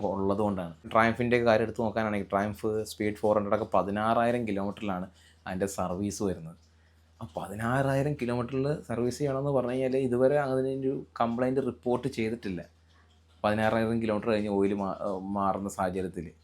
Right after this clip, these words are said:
അവരത് പ്രോപ്പറായിട്ട് ടെസ്റ്റ് ചെയ്യുന്നത്. പക്ഷേ ടെസ്റ്റ് ചെയ്യാതെ ഇതുപോലെ, ഏഹ്, ആറായിരം ഏഴായിരം കിലോമീറ്റർ ഓടിക്കുക എന്ന് പറയുമ്പം പണി കിട്ടും. യമഹയുടെ വണ്ടിക്ക് മൂവായിരം കിലോമീറ്ററാണ്. ആർ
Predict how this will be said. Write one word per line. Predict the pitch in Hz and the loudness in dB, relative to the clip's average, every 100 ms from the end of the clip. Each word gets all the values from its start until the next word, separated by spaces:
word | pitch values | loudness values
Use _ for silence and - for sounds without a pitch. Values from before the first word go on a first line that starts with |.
| _ _ - | _ _ -16
അവരത് | 110 127 127 | -6 -2 0
പ്രോപ്പറായിട്ട് | 143 110 110 131 127 139 | 0 2 2 4 2 2
ടെസ്റ്റ് | 123 - | -6 -4
ചെയ്യുന്നത്. | 127 110 | -2 -2
പക്ഷേ | 92 127 - | -2 -8 -4
ടെസ്റ്റ് | 120 - - | -6 -4 -6
ചെയ്യാതെ | 156 151 151 160 | 0 4 4 4
ഇതുപോലെ, | 147 147 151 151 - _ _ _ _ _ - | 0 2 2 0 -6 _ _ _ _ _ -10
ഏഹ്, | - 160 165 170 135 | -4 -2 0 0 2
ആറായിരം | 143 147 143 151 | 4 6 6 6
ഏഴായിരം | 143 139 147 | 6 4 2
കിലോമീറ്റർ | 143 139 135 | 0 0 0
ഓടിക്കുക | 139 131 123 131 | 0 0 0 -2
എന്ന് | 135 139 | 0 2
പറയുമ്പം | 127 127 127 127 151 - _ _ _ _ | 2 0 -2 -2 -4 -8 _ _ _ _
പണി | 113 113 | -2 0
കിട്ടും. | 120 - 113 - - - - | 0 -4 -10 -14 -20 -20 -6
യമഹയുടെ | 107 110 127 131 | 0 2 4 4
വണ്ടിക്ക് | 143 113 113 131 117 | 2 0 -4 -4 -6
മൂവായിരം | 107 113 135 147 147 | -4 -2 4 6 6
കിലോമീറ്ററാണ്. | 117 101 95 87 78 - _ - 92 | 4 -2 -4 -6 -14 -18 _ -8 2
ആർ | 110 | 4